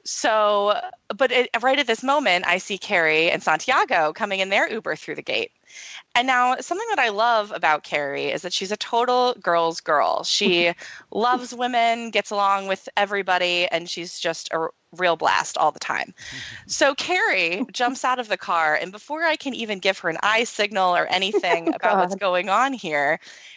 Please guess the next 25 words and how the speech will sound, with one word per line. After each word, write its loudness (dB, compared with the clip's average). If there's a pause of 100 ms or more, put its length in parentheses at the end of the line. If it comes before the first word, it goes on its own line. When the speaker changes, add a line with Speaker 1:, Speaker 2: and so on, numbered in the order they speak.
(140)
Speaker 1:
Carrie 2
sees -2
this 0
woman 0
standing 0
there, 2
and 2
this 0
girl 4
is, 0
it 2
just -4
admittedly 0
probably 0
the -4
most -2
beautiful -4
woman 0
I 4
had 0
ever -2
seen -8
in -4
my -2
life. -2